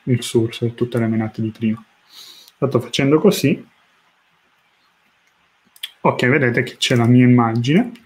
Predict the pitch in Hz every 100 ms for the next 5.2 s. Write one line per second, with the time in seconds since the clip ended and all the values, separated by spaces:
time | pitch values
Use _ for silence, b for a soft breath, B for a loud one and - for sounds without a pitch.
0 | b b b b _ _ _ _ _ _
1 | - - - 139 - 131 127 143 127 120
2 | 131 131 - 135 165 - 180 131 127 120
3 | 127 127 - - 165 156 156 165 220 -
4 | _ _ _ 127 117 - 131 - 123 -
5 | - 127